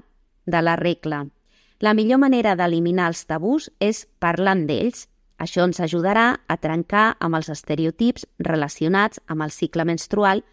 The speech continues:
així com a normalitzar-lo. Sobretot, tractar-ho de forma positiva, com un fenomen de regeneració de les cèl·lules.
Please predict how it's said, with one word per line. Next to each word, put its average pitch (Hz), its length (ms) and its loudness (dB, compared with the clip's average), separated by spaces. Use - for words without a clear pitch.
així 262 320 2
com 254 300 2
a 180 100 0
normalitzar-lo. 175 1080 0
Sobretot, 233 680 2
tractar-ho 233 560 0
de 208 80 0
forma 233 540 0
positiva, 190 640 0
com 175 260 -2
un 294 320 4
fenomen 196 800 0
de 202 240 0
regeneració 196 1080 2
de 156 180 -2
les 151 160 -6
cèl·lules. 151 560 -4